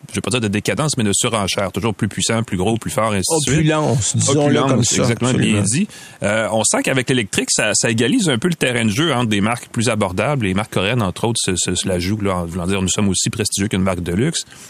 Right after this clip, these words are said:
Speaker 1: Ça met de la pression sur des marques comme Cadillac. Comment vous définissez le luxe dans une époque où la technologie semble être la même un peu partout dans le marché ?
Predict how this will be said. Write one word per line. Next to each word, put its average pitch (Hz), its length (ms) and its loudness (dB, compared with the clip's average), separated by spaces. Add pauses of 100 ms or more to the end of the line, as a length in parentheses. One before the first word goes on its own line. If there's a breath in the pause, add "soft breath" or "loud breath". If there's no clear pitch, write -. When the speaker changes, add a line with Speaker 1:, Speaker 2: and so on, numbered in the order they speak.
Speaker 1:
Ça - 120 -2
met 220 80 2
de 202 60 2
la 120 80 0
pression 120 440 0
sur - 120 -2
des 98 140 0
marques 101 220 -2
comme 98 160 0
Cadillac. 104 460 -2
Comment 190 200 0
vous 208 80 2
définissez 113 400 0
le 135 100 4
luxe 127 380 2
dans 95 140 2
une 98 280 2
époque - 380 -2
où - 40 0
la 98 100 0
technologie 104 440 -2
semble 107 300 0
être 104 120 -2
la 95 120 0
même 113 180 2
un 92 60 0
peu 90 120 -2
partout - 280 -4
dans 107 80 0
le 92 60 2
marché ? 90 360 -2